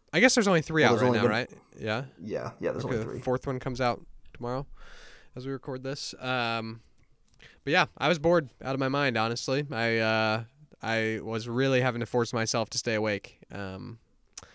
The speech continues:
Speaker 1: but I know that a lot of people have been like, "Oh, the vibes are just so Star Wars. Like, I love it." So I get that. If you're a Star Wars fanatic and you just like the vibes,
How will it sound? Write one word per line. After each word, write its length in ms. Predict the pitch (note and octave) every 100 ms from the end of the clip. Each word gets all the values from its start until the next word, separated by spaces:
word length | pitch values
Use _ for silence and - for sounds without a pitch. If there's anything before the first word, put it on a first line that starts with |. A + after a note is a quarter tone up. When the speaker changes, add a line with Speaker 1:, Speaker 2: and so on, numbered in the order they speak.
| - _ -
Speaker 1:
but 240 | A2 G2+ _ _ _ _ -
I 80 | C3
know 140 | E3
that 140 | G#3+ G3
a 20 |
lot 160 | C#3+ D3+
of 60 |
people 180 | E3+ F3
have 100 | C#3
been 120 | C#3
like, 180 | B2+ -
"Oh, 260 | E3 D#3+ C#3+
the 80 | C#3
vibes 460 | C3+ C#3+ D3+ D#3 C#3+
are 80 |
just 220 | C#3+ D#3 -
so 180 | C#3+
Star 360 | D3 - D#3 D3+
Wars. 520 | C#3 C3+ B2+ A#2+ -
Like, 180 | G#2 -
I 60 | -
love 360 | C#3+ - -
it." 180 | C#3 - _ -
So 540 | - - A#2+ A2+ A2+ - _
I 80 | D#3+
get 180 | F3 C#3
that. 220 | B2 C#3 - -
If 180 | B2
you're 100 | B2
a 40 | A#2
Star 240 | - A#2+
Wars 180 | B2 A#2+
fanatic 480 | - A#2 A#2 B2 -
and 80 | A2
you 60 | G#2+
just 180 | G#2+
like 180 | A2 A2+
the 80 | B2
vibes, 540 | G#2 G#2+ A2+ B2+ -